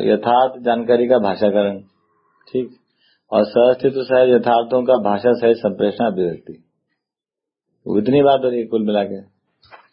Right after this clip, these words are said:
ये ब-, ये काम है श्रुति का। स्मृति क्या है? जाने हुए की आवश्यकता अनुसार अभिव्यक्ति, बार बार आवश्यकता अनुसार भाषापूर्वक जानकारी को प्रस्तुत कर पाना,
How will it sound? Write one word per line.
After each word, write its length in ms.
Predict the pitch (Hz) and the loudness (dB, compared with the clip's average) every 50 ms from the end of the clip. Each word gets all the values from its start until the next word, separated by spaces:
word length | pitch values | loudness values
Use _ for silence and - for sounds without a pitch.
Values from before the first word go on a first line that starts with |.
| _ _ _ _ | _ _ _ _
ये 220 | 110 110 120 127 | -2 2 2 2
ब-, 160 | 120 110 98 - | 2 2 0 0
ये 140 | 110 117 120 | 0 -2 0
काम 280 | 113 107 104 104 117 | 2 0 0 2 0
है 80 | - - | -2 0
श्रुति 280 | - 95 87 - - 82 | -2 -6 -4 -4 -8 -10
का। 140 | 76 - - _ _ _ _ _ _ _ _ _ _ _ _ _ _ _ _ _ _ _ _ _ _ _ | -10 -12 -18 _ _ _ _ _ _ _ _ _ _ _ _ _ _ _ _ _ _ _ _ _ _ _
स्मृति 440 | _ - - - 131 135 131 135 151 | _ -20 -2 2 2 2 4 2 0
क्या 160 | 139 143 151 | 2 4 4
है? 140 | 151 151 147 | 4 4 4
जाने 280 | 123 127 127 131 139 143 | 4 4 4 4 4 4
हुए 200 | 143 143 139 139 | 4 4 4 4
की 120 | 135 143 | 4 4
आवश्यकता 380 | 139 127 120 123 127 123 - 139 | 2 2 2 -2 -8 -2 -2 -2
अनुसार 260 | 131 127 127 135 123 | -2 0 0 2 2
अभिव्यक्ति, 500 | 113 107 113 113 113 110 110 - 110 107 107 107 - _ _ _ _ _ _ _ _ _ _ _ _ _ _ - | 2 2 4 2 2 2 2 -2 -4 -4 -4 -6 -10 _ _ _ _ _ _ _ _ _ _ _ _ _ _ -2
बार 260 | 117 110 117 127 135 | 2 2 4 2 2
बार 180 | 131 139 139 135 | 2 2 4 4
आवश्यकता 400 | 135 135 - 135 127 135 135 135 | 4 2 0 -4 -2 0 0 0
अनुसार 220 | 135 127 131 139 127 | 0 0 0 0 2
भाषापूर्वक 580 | 117 107 107 107 120 131 123 127 123 127 127 | 2 0 0 2 0 0 0 2 2 2 4
जानकारी 380 | 117 113 110 113 113 120 117 120 | 4 4 2 2 2 2 2 2
को 100 | 117 120 | 0 0
प्रस्तुत 360 | 113 110 101 - 110 107 107 | 0 -2 -6 -4 -6 -2 0
कर 100 | 110 104 | -2 -2
पाना, 280 | 104 107 104 101 101 | 0 -2 -4 -4 -4